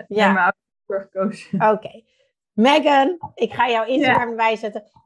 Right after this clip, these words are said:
Speaker 2: De, de
Speaker 1: Top.
Speaker 2: klachten van, eh, uit balans zijn, eh, overprikkeld zijn, kort lontje, niet weten waar te beginnen. Iedereen die luistert, start lekker met de Anti-Burnout Challenge.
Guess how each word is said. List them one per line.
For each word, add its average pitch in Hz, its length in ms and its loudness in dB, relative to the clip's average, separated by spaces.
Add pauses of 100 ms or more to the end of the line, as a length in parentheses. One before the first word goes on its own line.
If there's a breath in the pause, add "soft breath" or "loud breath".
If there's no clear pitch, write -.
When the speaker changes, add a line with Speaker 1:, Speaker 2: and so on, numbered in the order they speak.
Speaker 2:
De, 208 120 -4
de 226 100 2
Speaker 1:
Top. 226 120 2
Speaker 2:
klachten 262 600 -2
van, 240 480 -8
eh, 208 380 -2
uit 294 240 0
balans 240 460 -2
zijn, 202 520 -8
eh, 214 200 -6
overprikkeld 269 680 -2
zijn, 220 300 -6
kort 285 220 0
lontje, 240 520 -4
niet 262 280 -6
weten 240 340 -2
waar 220 240 -6
te 208 100 -14
beginnen. 208 500 -8
Iedereen 247 420 -6
die 240 120 -2
luistert, 208 520 -4 (220)
start 302 380 -2
lekker 294 280 -2
met 262 160 -6
de - 80 -6
Anti-Burnout 262 840 -4
Challenge. 233 480 -6